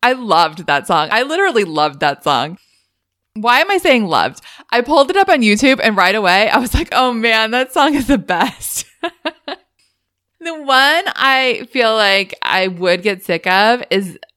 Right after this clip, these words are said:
pro-, maybe the Brady Bunch song. Maybe not, but maybe. Um, I also feel like, you know, I know everyone loves the Golden Girls, and the first time you hear it, it's kind of like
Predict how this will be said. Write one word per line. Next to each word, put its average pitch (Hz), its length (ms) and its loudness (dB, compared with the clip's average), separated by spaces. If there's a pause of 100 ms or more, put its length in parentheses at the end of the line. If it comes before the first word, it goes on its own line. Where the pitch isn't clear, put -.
pro-, 196 340 -8
maybe 196 380 -2
the 311 140 -2
Brady 170 380 -2
Bunch 277 300 -4
song. 320 500 -4 (120)
Maybe 320 360 -2
not, 147 560 2 (360)
but 202 240 -4
maybe. 143 440 -4 (540)
Um, 240 240 2
I - 180 0
also 311 360 0
feel 339 160 0
like, 294 220 -2
you 262 100 0
know, 214 480 2
I 240 140 -2
know 269 220 0
everyone 277 420 0
loves 214 220 0
the 220 120 -4
Golden 175 320 -2
Girls, 175 460 0
and 180 100 -6
the 196 60 -4
first 202 320 -4
time 247 160 -2
you 240 80 -2
hear 180 300 -4
it, 175 180 0
it's 175 120 -4
kind 175 280 -6
of 175 80 -6
like 165 260 -4